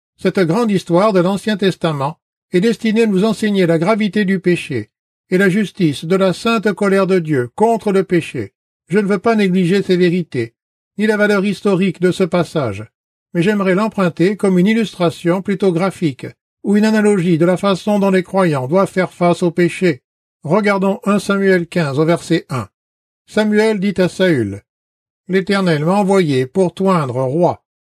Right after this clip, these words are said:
sur son peuple, sur Israël. Écoute donc ce que dit l'Éternel. » Maintenant,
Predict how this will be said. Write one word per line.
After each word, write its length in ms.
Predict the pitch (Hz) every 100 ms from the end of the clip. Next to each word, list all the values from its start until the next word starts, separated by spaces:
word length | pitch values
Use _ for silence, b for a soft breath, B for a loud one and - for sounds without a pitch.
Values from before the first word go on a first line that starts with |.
| _
sur 220 | - 180
son 220 | - 190
peuple, 480 | 170 185 127 117 92 _ _ _
sur 200 | - 196
Israël. 640 | 190 170 170 175 104 98 - _ _ _ _
Écoute 360 | 202 190 233 220
donc 400 | 208 202 156 127 156
ce 100 | 208
que 140 | 196
dit 200 | 196 196
l'Éternel. » 760 | 196 190 190 180 151 107 95 - _ _ _ _ _ _ -
Maintenant, 520 | 143 139 147 214 220